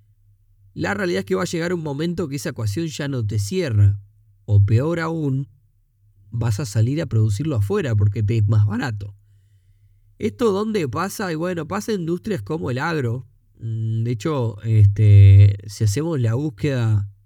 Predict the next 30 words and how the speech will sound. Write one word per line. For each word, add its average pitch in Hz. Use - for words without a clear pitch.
en 110
Google 131
nomás 117
de 127
Uruguay, 165
país 170
caro, 180
vamos 180
a 156
encontrar 135
un 175
montón 139
de 160
artículos 127
hablando 131
sobre 131
cómo 175
la 139
industria 147
del 127
agro 156
se 107
ha -
visto 135
afectada 110
por 113
los 110
costos 117
que 110
tenemos 113